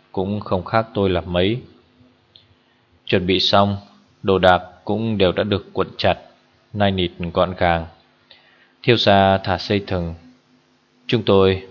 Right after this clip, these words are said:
buộc một đầu dây thừng trên tảng đá, đầu kia buộc thành một cái khoen. Tôi liền một người một ngựa leo xuống. Mới đạp được một bước đầu tiên,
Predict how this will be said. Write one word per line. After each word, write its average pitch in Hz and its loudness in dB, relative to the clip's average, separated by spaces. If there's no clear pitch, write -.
buộc 101 0
một 92 -6
đầu 90 2
dây 104 -2
thừng 87 -6
trên 98 -4
tảng 87 -4
đá, 92 2
đầu 95 2
kia 104 2
buộc 98 -2
thành 95 -4
một 90 -6
cái 110 0
khoen. 95 0
Tôi 110 2
liền 95 2
một 90 -4
người 95 0
một 87 -6
ngựa 90 0
leo 95 2
xuống. 104 -4
Mới 127 4
đạp 98 4
được 101 -2
một 95 -4
bước 127 -2
đầu 92 2
tiên, 101 0